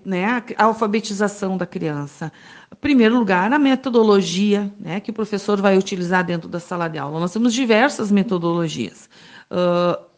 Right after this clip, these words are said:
uma criança aprende com uma metodologia, a outra com outra, então precisa que o professor adeque às metodologias também a forma de aprender de cada um dos alunos.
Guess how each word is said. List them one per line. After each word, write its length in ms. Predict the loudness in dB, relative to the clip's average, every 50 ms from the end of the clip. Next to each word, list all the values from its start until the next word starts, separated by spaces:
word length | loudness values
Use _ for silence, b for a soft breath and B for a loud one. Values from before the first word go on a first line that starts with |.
| _
uma 160 | -8 -4 -4
criança 460 | -4 -2 2 4 4 4 4 2 0 -2
aprende 380 | -2 0 0 2 2 2 0
com 80 | 0 0
uma 120 | 0 2
metodologia, 840 | 2 2 0 0 0 0 0 0 0 0 0 0 0 0 2 2 4
a 40 | 4
outra 340 | 6 6 4 4 2 -2 -8
com 200 | -8 -6 -2 0
outra, 260 | 4 4 4 4 2 0
então 160 | 0 -2 -2
precisa 400 | -4 -4 -8 -6 -4 -2 -2 -2
que 80 | -2
o 40 | -4
professor 480 | -4 -4 -4 -2 -4 -4 0 2 2 4
adeque 480 | 4 4 2 0 0 0 0 2 4
às 160 | 6 6 6 4
metodologias 960 | 4 2 2 2 0 0 0 0 2 0 0 0 0 0 0 -2 -2 -4 -8 b b b b b
também 320 | 0 2 4 4 6 6
a 60 | 4
forma 380 | 4 4 2 2 4 4 2 2
de 80 | 2
aprender 420 | 0 0 2 2 2 4 6 4 4
de 80 | 4
cada 300 | 2 0 0 0 2 2
um 120 | 2 2 2
dos 200 | 2 0 0 0
alunos. 440 | 0 0 0 0 0 -2 -4 -6